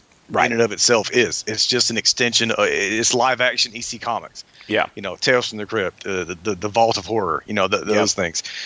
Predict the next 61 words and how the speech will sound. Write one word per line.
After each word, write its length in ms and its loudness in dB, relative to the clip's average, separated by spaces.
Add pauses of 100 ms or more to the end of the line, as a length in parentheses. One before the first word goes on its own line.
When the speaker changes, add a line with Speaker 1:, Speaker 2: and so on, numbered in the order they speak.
(200)
Speaker 2:
Um, 300 2 (260)
and, 200 2
and, 180 0
and 180 0
this 140 0
is, 100 -2
so 140 2
this 180 -4
is 120 0
season 260 2
three. 400 2
Uh, 220 2
it, 80 6
it's, 400 0
it's 180 0
kind 240 2
of 80 -6 (140)
a 100 0
lot 180 4
of 60 -8
the 60 -6
same 280 2
people 300 -2
that 140 2
worked 200 0
on 60 -4
the 80 0
first 280 2
two 120 2
seasons, 480 0
so 140 2
I'm 80 0
not 120 0
gonna, 220 -4 (140)
you 80 -6
know, 100 -4
go 160 0
into 160 -2
a 40 2
lot 160 4
of 60 -2
detail, 460 2 (440)
uh, 260 2
on 240 4
it. 220 2
Um, 360 2 (400)
there 160 4
were, 460 4 (120)
you 80 -8
know, 140 4
it, 120 2
it's 280 -2
the 60 0
same 260 2
format. 580 0
There 160 -4
were, 320 -2
I 100 -6
think, 200 -6
twelve 280 0
episodes 760 0